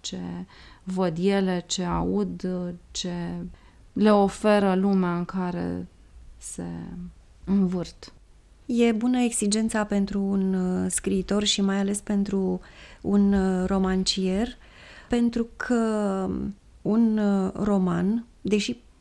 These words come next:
Speaker 2: pare că se scrie mai ușor, cel puțin așa spun unii dintre scriitorii de proză, e bine să fie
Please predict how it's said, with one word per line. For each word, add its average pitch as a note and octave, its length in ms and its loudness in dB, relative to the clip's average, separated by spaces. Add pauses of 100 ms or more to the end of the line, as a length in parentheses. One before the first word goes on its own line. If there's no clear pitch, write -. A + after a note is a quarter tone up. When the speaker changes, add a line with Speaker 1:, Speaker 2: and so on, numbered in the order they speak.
(260)
Speaker 2:
pare C4+ 280 0
că G#3+ 140 -2
se G3+ 140 -2
scrie A3+ 380 -4
mai A3 180 2
ușor, G3 580 -4 (440)
cel G3 180 2
puțin G#3 360 0
așa F#3+ 560 0
spun G3+ 420 0
unii G3+ 300 4
dintre F#3 760 0 (120)
scriitorii G3 640 -2
de F#3+ 120 -2
proză, F#3 680 -4 (960)
e A#3+ 80 4
bine B3+ 320 4
să A3 140 -2
fie G#3 760 -2